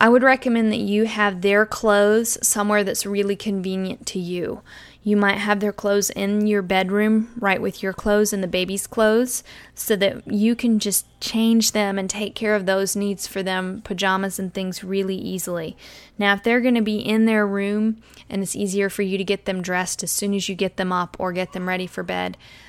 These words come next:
uh, just before you put them to bed at night, then it may make more sense to keep their things in their room. But especially if you're doing a family bed, or if they're still on a toddler bed in your bedroom or some situation like that, it's probably gonna help you to have their clothes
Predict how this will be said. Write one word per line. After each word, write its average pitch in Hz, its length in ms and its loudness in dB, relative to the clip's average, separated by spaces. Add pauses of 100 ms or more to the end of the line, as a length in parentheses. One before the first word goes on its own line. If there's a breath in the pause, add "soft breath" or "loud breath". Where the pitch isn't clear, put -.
(120)
uh, 180 120 -4
just 185 280 -4
before 196 300 -4
you 190 160 -2
put - 240 -8
them 214 160 -2
to 214 140 -4
bed 226 180 2
at 233 140 -2
night, 240 260 -2 (280 loud breath)
then 277 140 2
it 254 80 2
may 208 140 0
make 190 180 -2
more 190 200 -4
sense 185 320 -6
to 180 100 -12
keep - 240 -8
their 185 140 0
things 185 320 -6
in 185 100 -6
their 180 140 -4
room. 175 260 -6
But 190 140 -2
especially 254 480 0
if 233 100 -4
you're 226 80 -2
doing 196 260 -4
a 185 60 -6
family 240 380 4
bed, 226 360 2 (360 loud breath)
or 196 140 2
if 180 120 -6
they're 202 220 2
still 233 280 0
on 220 180 4
a 190 60 0
toddler 196 460 0
bed 202 220 -2
in 190 100 -4
your 180 100 -4
bedroom 190 460 -2
or 185 60 -6
some 185 240 -4
situation 185 640 -6
like 180 240 -8
that, 190 360 -2 (380 loud breath)
it's - 160 -8
probably 226 540 0
gonna 196 200 -4
help 214 480 -2
you 196 400 2 (380 loud breath)
to - 100 -6
have 190 280 2
their 202 180 -2
clothes 185 580 -4